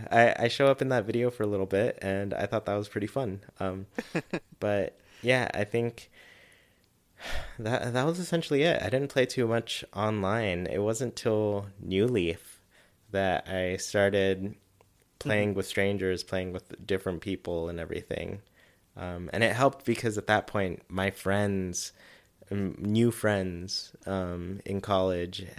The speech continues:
Speaker 1: uh, could get into the game too. Um,
Speaker 2: Yeah, right, right.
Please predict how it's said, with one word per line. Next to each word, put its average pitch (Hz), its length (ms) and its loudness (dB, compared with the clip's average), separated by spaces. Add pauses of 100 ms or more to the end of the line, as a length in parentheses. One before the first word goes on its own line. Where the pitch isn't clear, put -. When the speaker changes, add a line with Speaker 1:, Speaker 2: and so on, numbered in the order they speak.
Speaker 1:
uh, - 80 -6 (140)
could 101 220 -6
get 92 200 2
into 90 240 -6
the 87 100 -6
game 85 320 -4
too. 92 400 -4 (920)
Um, 87 380 -8 (180)
Speaker 2:
Yeah, 117 220 -2 (200)
right, 113 300 -4
right. 117 240 -6